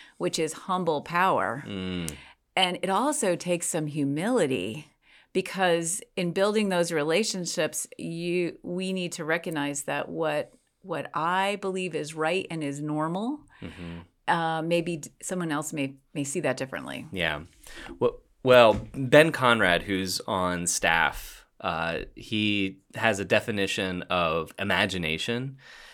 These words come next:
Speaker 2: and specifically sanctified imagination.
Speaker 1: Hmm.
Speaker 2: And going back to the sermon, uh, from Sunday, th-, to the painting of the picture of what unity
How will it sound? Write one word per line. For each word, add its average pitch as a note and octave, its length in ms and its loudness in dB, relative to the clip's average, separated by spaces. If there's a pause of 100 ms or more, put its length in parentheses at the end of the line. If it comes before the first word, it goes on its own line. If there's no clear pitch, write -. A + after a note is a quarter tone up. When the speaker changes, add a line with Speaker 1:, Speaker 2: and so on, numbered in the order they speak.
(180)
Speaker 2:
and G2 420 2
specifically C3+ 960 6
sanctified D#2+ 1040 0
imagination. D2+ 720 -8
Speaker 1:
Hmm. F3 440 -8 (420)
Speaker 2:
And G#2 640 4
going D3 240 4
back B2+ 200 8
to - 100 -6
the F#2+ 120 -2
sermon, D2+ 540 -2 (300)
uh, E2 420 0
from F2+ 240 -2
Sunday, D#2+ 720 0 (640)
th-, - 140 -2 (580)
to A#2 140 4
the G2 80 4
painting B2+ 520 2
of F#2+ 80 0
the F#2 80 2
picture E2 760 2 (480)
of F#2 320 6
what G2+ 640 6 (140)
unity G2+ 640 2